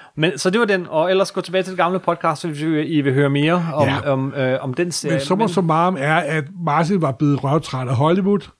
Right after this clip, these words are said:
Speaker 2: og han satte sig ned og begyndte at skrive en science fiction, øh, roman,
Speaker 1: Mhm.
Speaker 2: der hed Avalon.
Speaker 1: Avalon?
Speaker 2: Ja. Og så, da han var kommet et par kigler, par, par kapitler ind i,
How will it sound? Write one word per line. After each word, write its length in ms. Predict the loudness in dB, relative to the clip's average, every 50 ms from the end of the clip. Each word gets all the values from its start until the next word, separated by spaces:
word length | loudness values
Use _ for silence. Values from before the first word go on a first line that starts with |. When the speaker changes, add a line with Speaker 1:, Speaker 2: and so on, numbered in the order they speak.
| _ _ _ _ -20 _ _ _
Speaker 2:
og 80 | -4 -2
han 60 | -2
satte 240 | 0 0 0 0 2
sig 80 | 2 2
ned 180 | 2 2 2
og 160 | 0 0 -4 -2
begyndte 220 | 0 0 2 2
at 60 | 0
skrive 300 | -2 0 0 2 2 2
en 120 | 0 -2 -2
science 300 | -2 0 0 0 0 0
fiction, 520 | -2 -2 -2 -2 -2 -2 -2 -4 -4 -2
øh, 220 | 0 0 2 0 0
roman, 400 | -2 -4 -6 -8 -8 -10 -14 -18 -16 -12
Speaker 1:
Mhm. 260 | -10 -10 -10 -10 -6
Speaker 2:
der 80 | -2 0
hed 160 | 0 0 0 2
Avalon. 420 | 2 2 2 2 0 -4 -6 -12 -18 -20 -20 _ _ _ _ _ _ _ _ _ _ _ _ _ _ _ _ _ _ _ _ -4
Speaker 1:
Avalon? 440 | -4 -2 -2 -2 -4 -6 -8 -12 -18 _ _ 0
Speaker 2:
Ja. 140 | 0 0 0 -2 -8 -14 -18 -20 -20 -20 -20 -20 _ _
Og 140 | -6 -4 -2
så, 260 | 2 2 2 2 0 -2 -6 -6 -4
da 80 | -2 -2
han 100 | 0 0
var 60 | 0
kommet 240 | 0 0 0 0 0
et 40 |
par 80 | 0 -2
kigler, 400 | -2 0 -2 0 0 0 0 -2
par, 200 | -2 -4 -6 -6
par 160 | -4 -6 -8
kapitler 580 | -8 -4 -4 -4 -4 -2 -4 -4 -2 -2 -2 -2
ind 240 | -2 -2 -4 -6 -6
i, 180 | -6 -6 -6